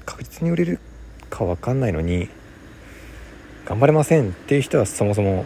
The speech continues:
向いてないということですよ。そうなった時に、こう、なんかその、なんて言うんだろうな、その、他で結果出せばみたいな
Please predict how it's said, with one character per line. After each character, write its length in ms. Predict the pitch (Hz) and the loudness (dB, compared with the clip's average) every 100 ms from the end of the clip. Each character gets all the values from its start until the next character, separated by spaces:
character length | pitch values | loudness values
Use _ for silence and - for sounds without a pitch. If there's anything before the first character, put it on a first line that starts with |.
| - | -2
向 80 | |
い 40 | 95 | 0
て 80 | 95 | 0
な 100 | 90 | -2
い 60 | |
と 100 | 78 - - - - - - - - - - - - - - - - 87 | -2 -8 -12 -18 -18 -18 -18 -18 -18 -18 -20 -20 -20 -20 -18 -18 -12 -6
い 80 | |
う 60 | 80 | -4
こ 120 | - | -4
と 80 | 82 | -4
で 100 | 76 | -4
す 140 | - | -8
よ。 40 | - - - - - - - - - - - - - - - - - - - - - - - - - | -14 -18 -18 -18 -16 -16 -14 -14 -14 -18 -18 -18 -18 -18 -20 -20 -20 -20 -20 -20 -20 -20 -20 -20 -12
そ 200 | - 277 | -6 -4
う 100 | 277 | -4
な 100 | 330 | -6
っ 20 | |
た 160 | - | -8
時 220 | 240 143 101 | -10 -8 -8
に、 400 | 95 95 87 - - - - - | -6 -6 -6 -10 -16 -20 -18 -14
こ 500 | - - 80 - - - - - - - - - - - - - - - | -12 -10 -10 -12 -14 -16 -18 -20 -20 -20 -20 -20 -20 -20 -20 -20 -20 -16
う、 20 | |
な 60 | 107 | -14
ん 40 | |
か 60 | 92 | -14
そ 120 | - | -12
の、 80 | 87 82 | -10 -10
な 80 | 101 | -10
ん 40 | 147 | -10
て 100 | - | -10
言 40 | - | -12
う 20 | |
ん 20 | |
だ 60 | - | -14
ろ 60 | |
う 40 | - | -20
な、 60 | - | -20
そ 100 | - | -20
の、 40 | - - - - - - - - - - - - - - - - - - | -20 -20 -20 -20 -20 -20 -20 -20 -20 -20 -20 -20 -20 -20 -20 -20 -18 -10
他 100 | 143 | -6
で 120 | 143 | -6
結 180 | - - | -8 -10
果 120 | - | -8
出 100 | 131 | -8
せ 100 | - | -6
ば 80 | 90 | -8
み 120 | 90 | -10
た 120 | - | -16
い 60 | |
な 60 | - | -18